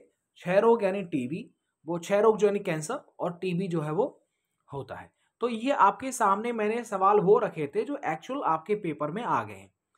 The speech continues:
ठीक है। वो इनका मकसद ये था कि आपको वीडियो के साथ में भी कुछ इन्फॉर्मेशन आपकी पढ़ाई से संबंधित रहे, वीडियो वेस्ट जो है आपको ना लगे। इसी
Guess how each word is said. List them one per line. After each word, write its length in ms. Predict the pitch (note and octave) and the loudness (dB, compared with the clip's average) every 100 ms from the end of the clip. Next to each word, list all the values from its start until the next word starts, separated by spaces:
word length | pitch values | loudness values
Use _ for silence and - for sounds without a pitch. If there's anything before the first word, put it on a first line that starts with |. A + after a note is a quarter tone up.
| _ _ | _ _
ठीक 120 | C#4+ | -4
है। 60 | C#4+ | -2
वो 180 | B3+ - | -2 -4
इनका 300 | F#3+ G3 A#3+ | -4 0 0
मकसद 320 | G#3+ A3+ B3 | 0 -4 -6
ये 140 | A#3 | -6
था 140 | A3 B3+ | -6 -8
कि 140 | C4+ | -6
आपको 480 | - E3+ E3+ D#4+ A#4+ _ _ _ _ _ _ _ G2+ | -4 -4 -4 -10 -10 _ _ _ _ _ _ _ -10
वीडियो 340 | D#3 F3+ G3+ | -4 -2 -2
के 120 | B3 C4 | -2 -2
साथ 320 | G3+ F#3 G3+ | 0 0 -2
में 140 | A3+ | -8
भी 60 | G#3+ | -8
कुछ 220 | - B3 - | -10 -12 -8
इन्फॉर्मेशन 720 | F3+ F3 A3 G3+ F3+ E3+ C4+ _ _ _ _ | -8 0 0 0 -6 -10 -14 _ _ _ _
आपकी 260 | C3+ - G#3 | -10 -8 -8
पढ़ाई 300 | D3+ C#3+ E3+ | -2 0 -2
से 140 | A#3+ | -4
संबंधित 540 | A#3 F#3+ F3+ E3+ D3+ - | -6 -4 -2 -2 -4 -8
रहे, 200 | C#3 A#3+ | -10 -10
वीडियो 380 | G3+ E3+ F3+ F3 D#3+ | -6 -4 -2 -4 -4
वेस्ट 320 | A#3 B3 - D#3 | -4 -6 -12 -12
जो 160 | D#3+ | -8
है 200 | D#3+ E3 - | -6 -6 -6
आपको 260 | C3 - | -8 -6
ना 160 | D3+ A#2 | -8 -6
लगे। 280 | A2+ C3+ A#3+ _ _ _ _ | -8 -8 -10 _ _ _ _
इसी 320 | F3 F3 B3+ | -8 -6 -6